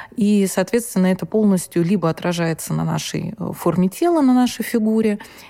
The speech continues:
и, соответственно, отражается на нашем, в принципе, пищевом поведении, а в итоге и на нашем самочувствии. Поэтому, э, как говорится, нам многому есть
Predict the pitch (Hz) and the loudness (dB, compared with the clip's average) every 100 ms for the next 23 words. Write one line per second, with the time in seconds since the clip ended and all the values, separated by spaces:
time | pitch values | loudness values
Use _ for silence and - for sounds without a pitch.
0 | - 240 277 220 180 175 208 214 175 170 | -2 2 4 2 0 -2 -2 -2 0 2
1 | 151 156 170 190 202 156 165 - 151 - | 2 0 0 -2 0 -2 -2 -2 -4 0
2 | 202 - - - - 170 180 147 147 160 | -2 -2 -6 -6 -4 0 0 -2 -4 -2
3 | 269 339 214 151 - 240 185 147 156 185 | 0 2 2 0 0 0 0 -2 0 0
4 | 170 160 - - - 208 214 208 156 - | -2 -4 -8 -20 -4 2 4 2 -2 -6
5 | - 143 - - - - - 226 269 233 | -6 -8 -8 -18 -16 -12 2 2 4 4
6 | 220 220 - 180 196 185 220 285 233 208 | 6 4 2 -2 0 0 0 0 2 4
7 | 190 196 240 269 226 214 202 214 226 | 6 6 4 4 4 4 4 0 -4